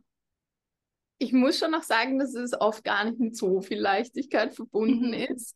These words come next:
Speaker 1: Also, oft ist dieses irgendwie wieder neu anfangen so eine Riesenüberwindung und fühle mich jetzt auch grad gar nicht so inspiriert.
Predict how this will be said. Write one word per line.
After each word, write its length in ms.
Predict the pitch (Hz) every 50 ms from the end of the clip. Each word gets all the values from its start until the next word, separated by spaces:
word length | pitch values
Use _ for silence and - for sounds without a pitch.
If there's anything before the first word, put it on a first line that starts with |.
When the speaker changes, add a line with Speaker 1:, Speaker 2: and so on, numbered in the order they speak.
| _
Speaker 1:
Also, 280 | - 214 208 208 208 214 208 208 208 202 196 185 - - _ _ _ _ _ _ _ _ _ _ _ _ _ _ _ -
oft 260 | 208 208 208 208 -
ist 200 | 202 240 240 240
dieses 380 | 240 240 220 220 226 214 220 226
irgendwie 300 | 175 226 226 220 220 208
wieder 180 | 220 214 220
neu 320 | 220 214 202 196 196 190 -
anfangen 840 | - - 180 185 214 202 - - 196 202 208 208 208 214 202 214
so 80 | 214 220
eine 260 | 202 202 196 196 202 196
Riesenüberwindung 1500 | 180 196 220 233 269 285 - 269 262 254 247 - - - 226 208 208 208 190 190 226 247 269 262 277 294 302 302 311
und 800 | 285 - - - 208 202 202 202 202 202 202 202 202 208 214 208 - - - - _ _ _ _ _ _ _ _ _ _ _ _ _ -
fühle 200 | - - 262 226
mich 140 | 233 240 254
jetzt 180 | 269 254 254 -
auch 140 | - 240 -
grad 280 | 196 202 208 214 214 - -
gar 220 | - 196 196 196
nicht 200 | 208 214 208 - -
so 240 | 220 208 214 226
inspiriert. 840 | - - 240 247 240 240 - 247 240 220 233 240 269 302 320 320 -